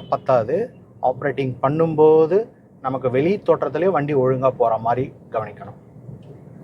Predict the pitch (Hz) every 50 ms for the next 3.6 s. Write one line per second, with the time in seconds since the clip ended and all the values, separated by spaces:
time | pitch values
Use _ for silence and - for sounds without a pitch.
0 | - - - - - - - - - - - - 92 - - - - - 123 120
1 | 117 113 117 127 120 113 117 107 104 - 147 147 143 - 156 143 139 - - -
2 | 143 127 117 117 107 107 120 156 190 247 277 - - - - - 151 147 139 151
3 | 131 135 135 120 - 123 123 120 117 117 113